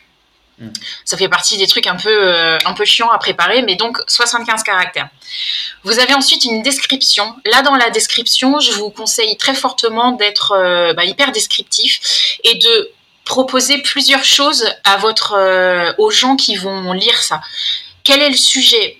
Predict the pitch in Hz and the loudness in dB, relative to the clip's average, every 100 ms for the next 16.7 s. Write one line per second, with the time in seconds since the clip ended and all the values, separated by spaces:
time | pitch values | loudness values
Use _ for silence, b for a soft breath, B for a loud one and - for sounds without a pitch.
0 | - 294 285 - 311 320 320 320 233 240 | -4 -2 -2 -4 4 6 6 0 -2 -2
1 | 226 214 214 214 - - - 196 - 277 | 0 0 0 2 0 0 0 0 -2 -4
2 | - - 311 320 349 339 233 226 254 240 | -4 0 6 8 6 2 -2 0 0 2
3 | 240 254 262 294 294 - 220 220 269 269 | 2 2 0 0 0 2 -2 0 0 2
4 | 254 254 240 269 277 - - B B B | 0 2 2 2 2 0 -2 B B B
5 | - 240 220 269 285 262 240 220 208 226 | -4 -2 0 0 2 2 0 2 -2 -4
6 | 240 170 - B B B - 190 190 190 | -6 -6 -6 B B B -2 2 4 4
7 | 190 180 180 330 - - 285 285 277 277 | 4 2 0 -2 0 0 0 0 2 4
8 | 269 262 247 - _ _ _ 202 202 302 | 6 4 0 -4 _ _ _ -4 0 4
9 | 311 285 285 277 277 226 240 247 269 285 | 4 4 4 4 4 2 2 2 0 0
10 | - 196 202 - 233 233 233 208 - 185 | 0 2 2 0 2 4 4 0 -2 -2
11 | 185 170 202 - _ _ B B B 254 | -2 -2 -4 -6 _ _ B B B -2
12 | - - 202 - 214 - 180 196 196 - | 0 0 0 0 -2 -4 -2 0 0 2
13 | 277 285 277 214 285 269 233 214 - 226 | 6 6 6 2 2 2 2 2 2 2
14 | 220 - 202 180 180 175 190 180 - 196 | 0 -2 -2 0 0 2 -2 0 0 2
15 | 190 185 170 - 156 151 156 156 - 165 | 2 -2 0 0 0 -2 -2 -4 -4 -2
16 | 165 202 - 277 277 277 | -2 0 2 4 4 4